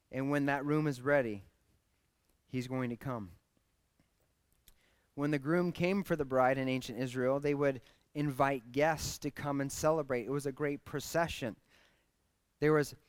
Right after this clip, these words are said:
the sounding of trumpets and a great procession, and they would come and they would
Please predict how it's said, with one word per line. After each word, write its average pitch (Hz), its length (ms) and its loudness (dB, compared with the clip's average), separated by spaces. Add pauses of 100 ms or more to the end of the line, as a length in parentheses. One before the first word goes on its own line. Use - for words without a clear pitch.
(120)
the 139 80 -4
sounding 175 420 4
of 139 140 2
trumpets 175 640 -2
and 135 220 2 (200)
a 147 80 -4
great 175 360 2 (480)
procession, 175 580 2
and 151 160 4
they 151 80 4
would 147 220 0
come 185 320 4
and 165 100 0
they 160 80 2
would 156 180 0